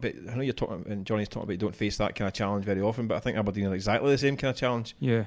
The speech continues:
Speaker 1: as
Speaker 2: so
Speaker 1: Livingston.
Speaker 2: do I.
Speaker 1: I think Hearts are exactly the same kind of challenge.
Speaker 2: You only need to read the, the thoughts of Aberdeen fans at
Speaker 1: Well,
Speaker 2: the moment.
Speaker 1: well,
Speaker 2: They're sick of their direct play.
Speaker 1: Yeah, but that,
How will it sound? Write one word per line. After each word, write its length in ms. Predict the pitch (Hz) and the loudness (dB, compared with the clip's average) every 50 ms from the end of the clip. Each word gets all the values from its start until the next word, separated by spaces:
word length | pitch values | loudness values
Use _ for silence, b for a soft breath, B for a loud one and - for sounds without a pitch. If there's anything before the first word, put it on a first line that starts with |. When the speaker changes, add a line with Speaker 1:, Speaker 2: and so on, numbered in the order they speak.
| - - | -2 -4
Speaker 1:
as 120 | - 110 | -4 -2
Speaker 2:
so 60 | 113 117 | 2 4
Speaker 1:
Livingston. 280 | 117 120 113 104 110 | 4 4 4 4 4
Speaker 2:
do 40 | 120 | 4
I. 20 | |
Speaker 1:
I 40 | 110 | 4
think 200 | - 135 131 - | 6 4 2 4
Hearts 340 | - 101 110 127 131 131 143 | 6 6 6 6 6 6 4
are 60 | 139 127 | 2 4
exactly 280 | 117 127 131 98 117 | 6 6 6 6 4
the 40 | 123 | 2
same 180 | - 131 123 120 | 2 0 0 0
kind 140 | - 120 120 | 0 0 0
of 60 | 117 | 0
challenge. 360 | - 131 120 117 113 107 - - - | 2 2 2 2 2 0 -4 -6 0
Speaker 2:
You 160 | - 135 143 | 6 8 8
only 280 | 180 180 131 117 117 117 | 8 8 8 6 4 4
need 160 | 127 131 - - | 2 2 2 0
to 60 | 117 | 2
read 200 | 110 123 113 113 | 2 2 2 2
the, 200 | 113 107 98 101 - | 0 0 -2 -2 -6
the 80 | - 104 | -8 -10
thoughts 280 | - - 131 127 113 120 | -4 -2 -2 -2 0 -2
of 40 | 117 | -2
Aberdeen 200 | 117 117 110 95 | -2 0 -2 -2
fans 260 | - 123 127 147 165 | 0 0 2 4 4
at 40 | 185 | 6
Speaker 1:
Well, 100 | - - | 6 6
Speaker 2:
the 40 | 165 | 6
moment. 140 | 165 151 143 | 8 10 10
Speaker 1:
well, 160 | 139 135 131 | 12 12 12
Speaker 2:
They're 80 | 127 123 - 151 156 | 10 8 6 4 2
sick 80 | - - | 0 -2
of 60 | 175 180 175 147 | -2 0 0 0
their 140 | 160 156 147 | 0 -2 -2
direct 260 | 147 143 - - - | -2 -4 -6 -10 -10
play. 200 | - 151 147 131 - | -6 -4 -4 -2 2
Speaker 1:
Yeah, 280 | 135 127 127 135 135 127 | 4 6 8 8 8 8
but 180 | 120 - - | 6 4 2
that, 220 | 123 131 - - | 2 0 0 -2